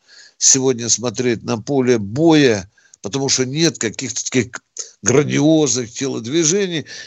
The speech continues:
но идёт такое местечковое раскачивание линии фронта или линии боевого соприкосновения, как хотите, на, на всём протяжении тысячекилометрового фронта.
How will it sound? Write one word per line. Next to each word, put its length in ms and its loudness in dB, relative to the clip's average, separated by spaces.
но 180 2
идёт 320 2
такое 400 4
местечковое 800 2
раскачивание 1000 -4
линии 380 -2
фронта 560 -2
или 180 -2
линии 400 -4
боевого 420 0
соприкосновения, 920 -2
как 180 -12
хотите, 480 0
на, 680 0
на 140 0
всём 240 2
протяжении 640 -4
тысячекилометрового 1200 -4
фронта. 440 -2